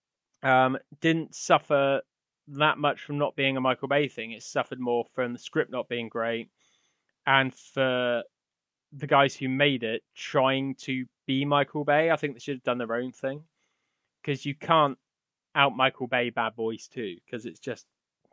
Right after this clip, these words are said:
fucking insane. Um, yeah, so I don't see who is that new Luc Besson thing for me, because I used to love that, that sensibility, that cool, detached,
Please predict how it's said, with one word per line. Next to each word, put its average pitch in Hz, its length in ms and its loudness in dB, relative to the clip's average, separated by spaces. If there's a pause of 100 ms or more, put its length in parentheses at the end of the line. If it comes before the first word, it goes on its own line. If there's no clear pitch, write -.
fucking - 360 -14
insane. 107 560 -14 (640)
Um, 139 460 4 (1080)
yeah, 208 160 2
so 185 360 2
I 156 120 2
don't 208 300 -4
see 180 220 -6
who 143 500 -2 (1000)
is 175 440 2 (720)
that 147 340 2
new 143 300 -2
Luc 139 220 -4 (100)
Besson 139 440 -2
thing 156 320 -6
for 127 140 -16
me, 98 220 -16
because 143 240 -2
I 165 80 4
used 185 220 -4
to 151 40 0
love 156 400 2
that, - 240 -8
that 139 200 -2
sensibility, 135 880 -6 (100)
that 135 300 -2
cool, 131 680 -4
detached, - 760 -4